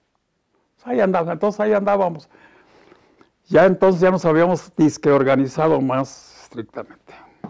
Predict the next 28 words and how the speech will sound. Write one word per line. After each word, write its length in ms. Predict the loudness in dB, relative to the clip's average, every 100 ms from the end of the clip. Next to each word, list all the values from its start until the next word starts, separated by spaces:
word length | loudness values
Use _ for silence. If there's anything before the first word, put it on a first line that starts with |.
| -20 _ _ _ _ _ _ _ _ _ _ _ _ _ _ -4
Creo 260 | 0 0
que 120 | 0
ya 100 | 0
entonces 340 | 0 0 -2 -2
empezamos 420 | -8 -6 -8 -6
a 60 | -8
tener 360 | -4 -4 -4
por 140 | -6 -4
ahí, 300 | 0 -2 -4 -12 _ _ _ _ _ _ _ _ _ _ _ _ _ _ _ _ _ -20 -4
no 120 | -2
me 80 | -2
acuerdo 180 | -2 -4
si 140 | -4
una, 160 | -2 -2
una 340 | -4 -6 -2
memoria, 420 | 0 0 0 0
por 100 | 0 -2
lo 40 |
menos 140 | -4
una 160 | -4 -2
bitácora 600 | -2 -2 0 0 0 0
de, 280 | 0 -2 -2
de 240 | -4 -2 0
las 340 | 0 0 -2
reuniones 840 | -2 0 2 2 0 0 0 -4
que 340 | -8 -4 0 0
eventualmente 1080 | -2 -4 -6 -4 0 0 -2 -6 -8 -8 -8
teníamos. 800 | -6 -8 -6 -6 -8 -14 -20